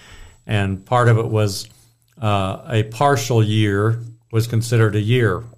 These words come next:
in the Kings. And so, uh, for, well, it'd be like you, if you, uh, pastor the church, you came, didn't you come in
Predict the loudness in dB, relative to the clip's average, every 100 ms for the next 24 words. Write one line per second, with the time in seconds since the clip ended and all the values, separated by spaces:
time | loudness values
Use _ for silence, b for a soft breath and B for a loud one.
0 | -12 -8 -6 -2 0 -2 -8 -14 -12 -10
1 | -2 0 -2 -6 b b b b b -4
2 | -2 -2 -4 0 2 4 0 -4 b b
3 | 2 2 4 4 2 2 2 2 2 -2
4 | -8 -14 _ -6 -4 0 0 2 -2 -8
5 | -8 -6 -4 -2 0 0 -4 -6 -2 0
6 | 0 -4 0 0 0 0 0 0 2 2
7 | 2 -4